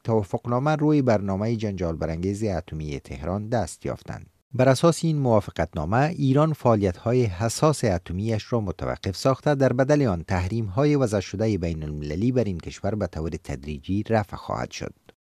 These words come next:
اما مقامات ایران می‌گویند تحریم‌های وضع شدهٔ بین المللی بر این کشور باید الا پایان سال جاری میلادی و یا هم تا ماه جنوری سال آینده رفع شود.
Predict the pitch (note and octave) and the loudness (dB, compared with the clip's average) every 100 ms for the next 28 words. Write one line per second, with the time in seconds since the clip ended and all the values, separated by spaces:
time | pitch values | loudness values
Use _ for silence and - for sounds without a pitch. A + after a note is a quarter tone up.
0 | - B2+ D#3+ E3+ D#3 - A#2 C3 C#3 G#2+ | -2 2 2 2 2 2 2 2 0 -2
1 | F#2+ D#2 D2 G#2 A#2+ C#3+ D3 D3 - C3+ | 0 0 -2 -2 0 2 0 -2 0 0
2 | C3 C#3+ B2+ D#3 D#3+ D3 G#2+ G2+ G2+ A2+ | 2 0 2 2 2 2 0 -2 0 2
3 | A#2+ G#2+ F#2+ E2 D2+ D2 E2 G#2 G#2+ E2 | 2 2 0 -2 -4 -4 -2 -2 -2 -4
4 | D#2+ D2+ D2+ A#2+ C3+ C3+ D3+ D#3 D3 - | -6 -10 -6 0 0 4 4 4 0 0
5 | D3 D3+ C#3+ - A2 A2+ A#2+ B2 - A#2+ | 2 4 2 4 2 4 2 -2 -2 0
6 | A#2 G2+ F2+ E2+ F2 E2+ D#2 C#2+ D2 G2+ | 2 2 0 0 -2 -2 -4 -4 -4 -2
7 | C#3 D3 D#3 B2+ A#2+ F2+ - F2+ G#2+ A#2+ | 2 4 4 2 0 -2 -4 -2 0 0
8 | A#2 C3 G#2 F#2 D#2+ F#2 G2 F2 - C#2+ | 0 -2 -2 -2 -2 -2 -2 -4 -4 -6
9 | C#2+ B1 C2 C2 D#2 G2 A#2+ A2 - - | -4 -6 -8 -8 -6 -4 0 -2 -2 -10
10 | - | -8